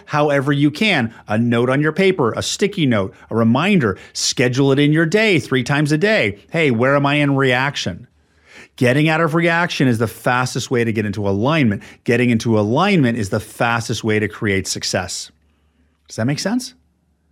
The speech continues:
You can do this. Your potential is unlimited. You just need to get out of your own way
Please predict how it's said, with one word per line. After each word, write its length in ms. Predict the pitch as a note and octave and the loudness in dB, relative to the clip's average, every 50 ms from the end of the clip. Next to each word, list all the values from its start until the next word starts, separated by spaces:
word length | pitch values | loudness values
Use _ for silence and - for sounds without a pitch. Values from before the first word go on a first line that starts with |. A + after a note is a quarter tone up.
| _ _ _ _ _ _ | _ _ _ _ _ _
You 240 | G#2+ A2 C3 F3 F#3+ | -4 -2 0 0 0
can 240 | - - F3 C#3 A#2+ | 0 -2 -2 -2 0
do 240 | G#2+ B2 D#3 E3+ C3 | 2 0 0 0 0
this. 240 | - - - - | -4 -6 -6 -4
Your 120 | C#3 D3+ D3+ | -2 -2 -2
potential 800 | D3+ - D#3+ A#2+ - - - C#3 D3 D3 - - G3 G3 G#3+ G#3 - - - - - _ | -2 -4 -8 -8 -8 -4 -2 0 0 0 0 0 0 0 -2 -4 -10 -20 -20 -20 -14 _
is 160 | - C#3 A#2+ | -2 0 0
unlimited. 920 | D3 C3+ B2+ B2 A#2+ A2 G2+ G2+ G#2 A#2 C3 C3 A#2+ G2 F2 C2 - - - _ _ _ _ _ _ _ _ _ _ _ | 0 2 2 2 0 0 0 0 0 2 4 4 2 2 0 -4 -8 -12 -18 _ _ _ _ _ _ _ _ _ _ _
You 100 | - C#3 | -2 0
just 180 | D3+ D3+ - D#3 | 0 0 2 0
need 100 | C3+ A#2 | 0 0
to 80 | A#2 | -2
get 220 | G#2 - C3 B2+ C3+ | -2 0 2 2 2
out 140 | C3+ C3+ | 4 2
of 100 | B2+ G#2 | 2 0
your 200 | A2 G#2 G#2 G#2 | 0 0 2 2
own 220 | A2+ D3 F#3+ F3+ D3 | 4 4 4 4 4
way 460 | C#3 C#3+ C#3 A2 E2+ D#2+ - - | 4 4 2 0 -2 -4 -10 -14